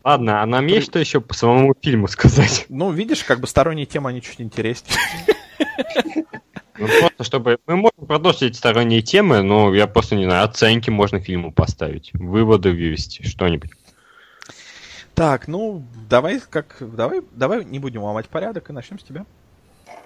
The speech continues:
Speaker 1: Ладно, ну, то есть, вот опять же, то есть для меня фильм сработал, он дал мне развлечение и пишу для размышления. То есть, конечно, он построен очень неловко, и концовка довольно так себе, но он приятно выглядит, приятно звучит, и в целом я насладился просмотром, могу без проблем поставить восемь из десяти.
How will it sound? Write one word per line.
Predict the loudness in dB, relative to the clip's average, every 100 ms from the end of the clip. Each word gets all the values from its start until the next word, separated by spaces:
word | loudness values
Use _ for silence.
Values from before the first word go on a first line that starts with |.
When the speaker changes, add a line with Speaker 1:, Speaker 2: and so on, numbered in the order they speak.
| -20 -20 -10
Speaker 1:
Ладно, | -2 4 4 4
ну, | 4
то | 6
есть, | 6 6 2 -14 _ -4
вот | 0 2
опять | 4 4 2
же, | 0 -2 -8 -18 _ _ _ _ 2
то |
есть | 2
для | 4
меня | 2
фильм | 2 0
сработал, | 0 2 2 2 2
он | 2 2
дал | 4 6 6
мне | 4 2
развлечение | 0 0 -2 0 4 4 6 4 2
и | 2 0
пишу | 2 2 2
для | 2 2
размышления. | 4 2 4 6 6
То | 6
есть, | 4
конечно, | 4 2 4 2
он | 2
построен | 2 2 4
очень | 2 2 2
неловко, | 4 4 4 4 0
и | 2
концовка | 0 2 0 2
довольно | 2 2 2
так | 0
себе, | 2 2
но | 2 0 -6 _ _
он | 2 2
приятно | 4 6 6 4
выглядит, | 2 2 2 0 0 -2
приятно | 0 0 0
звучит, | 0 0 0 2 4 4 4
и | 2 2
в |
целом | 0 2 6 6 4 0
я | 4 6
насладился | 6 4 4 4 2
просмотром, | 2 2 2 2 4
могу | 2 2 0
без | 0
проблем | 4 6 6 4
поставить | 2 2 2
восемь | 4 4 4 0
из | -6
десяти. | -6 -10 -8 -12